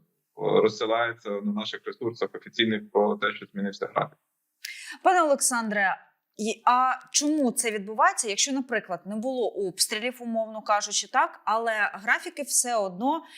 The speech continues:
Speaker 2: змінюються і, наприклад, в гіршу сторону, тобто, е, зменшується кількість світла, яке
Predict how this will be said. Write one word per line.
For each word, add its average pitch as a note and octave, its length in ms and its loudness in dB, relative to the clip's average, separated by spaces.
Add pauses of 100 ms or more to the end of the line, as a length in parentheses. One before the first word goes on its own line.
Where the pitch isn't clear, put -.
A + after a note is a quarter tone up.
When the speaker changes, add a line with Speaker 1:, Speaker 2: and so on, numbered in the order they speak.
(140)
Speaker 2:
змінюються C#4 580 0
і, A#3 140 -8
наприклад, B3 600 0
в G3+ 40 -4
гіршу C4+ 560 0
сторону, F#3+ 640 0
тобто, A#3 320 -2
е, A3 760 0
зменшується A3 560 2
кількість G3 420 -2
світла, E4+ 300 2
яке A#3 560 -2